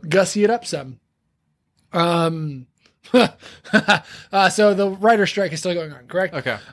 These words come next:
Speaker 1: Uh, Deadpool three is filming,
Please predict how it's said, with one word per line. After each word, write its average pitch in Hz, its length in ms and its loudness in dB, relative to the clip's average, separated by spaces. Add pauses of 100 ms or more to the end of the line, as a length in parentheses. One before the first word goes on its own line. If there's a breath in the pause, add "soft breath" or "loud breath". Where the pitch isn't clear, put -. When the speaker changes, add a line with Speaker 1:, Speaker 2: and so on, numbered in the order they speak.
Speaker 1:
Uh, 175 520 2 (600)
Deadpool 233 300 2
three 190 180 -2
is 151 80 -10
filming, 170 380 -8